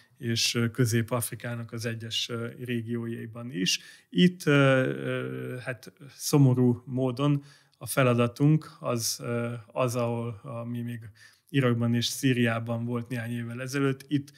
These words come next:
humanitárius gyorssegélyezés, életmentő támogatásoknak a, a, a, a nyújtása a, történik részünkről, és ezt tervezzük. Sajnos erre van szükség a következő években is. Ezzel együtt a következő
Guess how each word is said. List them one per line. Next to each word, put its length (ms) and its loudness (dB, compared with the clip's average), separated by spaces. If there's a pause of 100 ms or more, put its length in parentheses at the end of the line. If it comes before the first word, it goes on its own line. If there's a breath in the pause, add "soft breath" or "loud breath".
(220 soft breath)
humanitárius 720 4
gyorssegélyezés, 960 0
életmentő 640 -4
támogatásoknak 1080 -8
a, 200 -10 (440 loud breath)
a, 240 -10
a, 260 -4
a 720 -12
nyújtása 640 -2
a, 540 -12
történik 460 -6
részünkről, 520 -2
és 160 -4
ezt 200 -10
tervezzük. 600 -2 (260 loud breath)
Sajnos 400 2
erre 220 4
van 160 4
szükség 400 -2
a 60 -4
következő 840 -8
években 600 -10
is. 200 -4 (400 soft breath)
Ezzel 340 2
együtt 340 4
a 220 2
következő 840 2